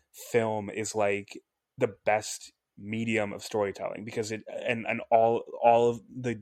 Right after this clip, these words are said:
different collaborative efforts and the different talents that come together to make, I'm, like, gonna cry,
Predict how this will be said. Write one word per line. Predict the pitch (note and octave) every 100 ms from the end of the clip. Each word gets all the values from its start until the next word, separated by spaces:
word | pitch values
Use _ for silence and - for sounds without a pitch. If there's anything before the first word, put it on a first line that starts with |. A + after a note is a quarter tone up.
| A2 -
different | A#2+ - A#2+ -
collaborative | A#2 G#2+ G#2 G#2+ G#2
efforts | G#2+ - G#2 -
and | G#2
the | G#2 -
different | G#2+ B2 A#2+ - - _
talents | - - A#2 A2 G2+ -
that | -
come | - A#2 G#2+
together | G#2 G#2+ G2+ G2+ F#2+ F#2+
to | -
make, | G2 G2+ G#2 A2
I'm, | A2
like, | A#2
gonna | G2+ G2
cry, | G2+